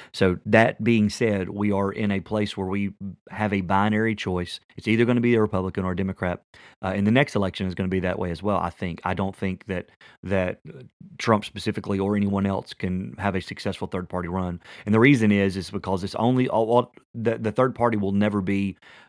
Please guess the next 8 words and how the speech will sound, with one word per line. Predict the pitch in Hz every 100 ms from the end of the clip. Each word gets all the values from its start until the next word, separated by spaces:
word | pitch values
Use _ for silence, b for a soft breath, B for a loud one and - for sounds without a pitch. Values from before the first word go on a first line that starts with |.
| -
um, | 95 92 90 87 - -
something | - 117 101 98 101
new. | 117 92 85 _ -
It |
will | 107 98
be | 104 104 101 - - _
something | - - 104 98
similar | - - 117 101 92 90